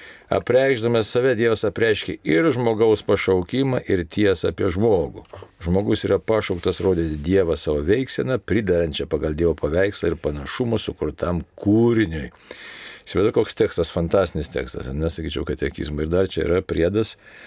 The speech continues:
e, taip, reiškia, Švento Justino, reiškia, žodžiai.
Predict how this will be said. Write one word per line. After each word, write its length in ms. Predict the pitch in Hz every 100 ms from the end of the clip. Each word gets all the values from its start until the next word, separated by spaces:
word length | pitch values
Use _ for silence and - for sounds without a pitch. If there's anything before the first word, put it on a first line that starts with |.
| - - -
e, 120 | 85
taip, 340 | 85 87 80
reiškia, 480 | 87 82 80 - 82
Švento 560 | 78 - 95 98 90 92
Justino, 720 | 90 80 - 113 101 85 73
reiškia, 560 | 69 69 69 - 73 73
žodžiai. 800 | 76 82 82 76 71 69 67